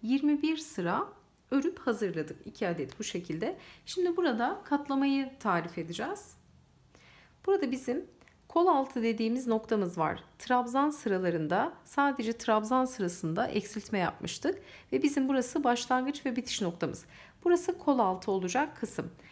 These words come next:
Şimdi bu noktadan, ipimizin olduğu noktadan, ben ipimi de kesmedim henüz. İki ayrı yumaktan devam ediyorum bu iki parçayı da. Şimdi burada, e, düz kısmı dışa gelecek şekilde bu ucu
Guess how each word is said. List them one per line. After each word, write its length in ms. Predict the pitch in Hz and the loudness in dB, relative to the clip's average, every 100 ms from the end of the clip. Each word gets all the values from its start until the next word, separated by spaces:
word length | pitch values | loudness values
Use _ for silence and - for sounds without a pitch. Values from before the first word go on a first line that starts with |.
| - | -20
Şimdi 300 | - 349 349 | -4 2 4
bu 80 | 370 | 4
noktadan, 600 | 392 277 - 180 180 226 - | 4 4 0 0 0 0 -6
ipimizin 440 | - 294 262 254 | -2 2 2 0
olduğu 360 | 226 220 220 233 | 2 2 2 2
noktadan, 460 | 175 175 170 185 | 0 -2 0 0
ben 180 | 202 214 | 2 0
ipimi 340 | - 202 208 202 | -2 -2 -2 -2
de 100 | 208 | -4
kesmedim 500 | 233 226 190 170 165 | -6 -6 -4 -4 -4
henüz. 580 | 165 160 262 - - - - - - - - - | -2 -2 -4 -8 -20 -20 -20 -20 -20 -20 -20 -10
İki 240 | 233 - | -4 0
ayrı 300 | 220 226 220 | 2 4 4
yumaktan 580 | 226 208 202 202 214 208 | 2 2 0 0 0 0
devam 300 | 180 165 165 | 0 0 0
ediyorum 400 | 160 160 - 170 | -2 -6 -6 -4
bu 60 | 175 | -6
iki 180 | 175 - | -8 -4
parçayı 480 | 170 160 - 151 | -4 -2 -4 -4
da. 180 | 196 392 - - - - - | -4 -4 -6 -18 -20 -20 -6
Şimdi 280 | - 349 | 0 2
burada, 460 | 349 359 233 233 294 - - | 4 4 4 2 0 -12 -6
e, 240 | - 202 214 | 0 2 2
düz 200 | 392 - | -2 0
kısmı 340 | 294 294 277 | 0 2 0
dışa 220 | 285 302 | 0 2
gelecek 500 | 285 277 269 302 311 | 2 2 0 0 -2
şekilde 640 | - 226 - 185 185 294 - - - - - - - - | -2 -4 -4 -2 0 0 -4 -14 -20 -20 -20 -20 -14 0
bu 140 | 330 | 2
ucu 400 | 240 175 185 294 | 2 0 -4 -6